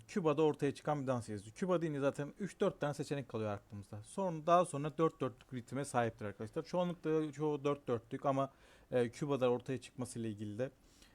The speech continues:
yapabiliriz. Daha sonra beş adımlık figür arkadaşlar. Bu beş adımlık figür aslında direkt sizi, e, doğru cevaba götürmesi gerekiyor arkadaşlar. Çünkü danslarla ilgili bir iki kelime aklınızda bulunduğunuzda yapabileceğinizi siz de göreceksiniz. Beş adımlık figürle oynanan bir oyundur.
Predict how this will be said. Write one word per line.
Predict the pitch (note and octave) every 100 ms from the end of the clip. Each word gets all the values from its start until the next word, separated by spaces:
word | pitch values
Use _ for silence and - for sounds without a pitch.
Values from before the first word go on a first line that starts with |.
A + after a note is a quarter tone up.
| _ C3
yapabiliriz. | B2+ C3 A#2 G#2 A#2 -
Daha | D#3+ F#3+
sonra | F3+ F3 D#3
beş | F3+ E3
adımlık | C#3+ D3+ D3+
figür | - C3
arkadaşlar. | A#2+ G#2+ A2 G#2+ E3 F3
Bu | E3+
beş | F#3+ F#3+
adımlık | E3+ D#3 C3+
figür | D#3+ D3+
aslında | D3+ C#3+ D3+
direkt | D3+ C#3+ -
sizi, | C3
e, | C3 B2+ A#2+ A#2 A2
doğru | C3 C#3+
cevaba | B2+ B2 A#2+
götürmesi | C3 A#2+ A#2 A#2+ A#2
gerekiyor | B2 A#2 A#2 A2
arkadaşlar. | A2+ A2+ D#3+
Çünkü | - D#3+ - C#3+ - - -
danslarla | C#3 C3+ - E3+ D#3
ilgili | C3+ A#2+ A#2+ A#2+
bir | C#3+
iki | C#3+ -
kelime | - B2+ A#2+ A2 - - _ -
aklınızda | B2+ - B2+ A#2+
bulunduğunuzda | A#2+ B2+ B2+ B2+
yapabileceğinizi | C3+ C3 C3+ C3 B2+ B2+ B2 D#3 - - _
siz | - D3+ C3+
de | B2+
göreceksiniz. | B2+ A#2 A#2 - B2+ - _ _ -
Beş | F#3+
adımlık | E3 C#3 D3+ -
figürle | D#3 C#3 C#3
oynanan | C3 C3 D#3
bir | D3
oyundur. | C#3 B2 G#2+